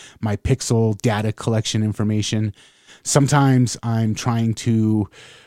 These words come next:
just get people on a buyer's list, and sometimes I'm trying to actually make a sale. So it depends. It's, it's hard to say what's your best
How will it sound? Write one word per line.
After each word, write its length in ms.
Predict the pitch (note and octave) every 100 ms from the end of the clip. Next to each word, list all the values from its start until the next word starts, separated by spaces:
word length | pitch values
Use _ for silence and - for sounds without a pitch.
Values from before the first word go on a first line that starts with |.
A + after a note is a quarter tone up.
| G#2
just 220 | C3 -
get 240 | C#3 A#2+
people 320 | - B2+ B2
on 160 | A#2 A2
a 40 |
buyer's 460 | G2 - D3 A#2+ F#2+
list, 380 | F#2+ - - -
and 260 | G#2 G#2 G2+
sometimes 440 | C3 A#2+ B2 A#2
I'm 100 | A2
trying 240 | A2 A2
to 100 | G#2
actually 460 | G2+ A2 - A2+ G#2+
make 300 | G2+ G#2 -
a 100 | G2+
sale. 480 | - - F#2+ D#2+ -
So 540 | - A2+ G2+ G2 F#2+ - - _ _ -
it 180 | A2 -
depends. 600 | G#2 - C3 C3 C3 B2
It's, 200 | A#2 -
it's 160 | A#2
hard 180 | - A#2
to 60 | A2
say 180 | -
what's 300 | G2+ G2+ C#3+
your 80 | A#2
best 460 | F#2+ A2 A2+ -